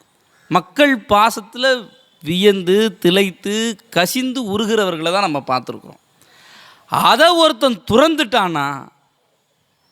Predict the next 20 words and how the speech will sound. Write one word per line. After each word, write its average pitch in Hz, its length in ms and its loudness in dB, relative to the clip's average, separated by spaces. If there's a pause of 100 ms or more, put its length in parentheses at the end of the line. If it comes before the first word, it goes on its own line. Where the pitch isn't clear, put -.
(260)
அவனை 190 560 0
மாதிரியான 262 540 2
துறவி 214 340 -2
இந்த 190 180 -2
உலகத்திலேயே 180 680 0
கிடையாது. 113 340 -12 (500)
அதனால 175 240 0
தான் 226 200 2
பட்டினத்தார் 185 680 -2
சொல்றார், 170 280 -2
துறவிக்கான 185 600 0
ஒரு 147 300 0 (220)
இலக்கணம் 180 420 0
சொல்லும்போது, 156 640 -2 (720)
"பேய் 247 260 4
போல் 262 360 2
திரிந்து, 226 560 -10 (760)
பிணம் 254 380 2
போல் 277 320 4
கிடந்து, 240 540 -2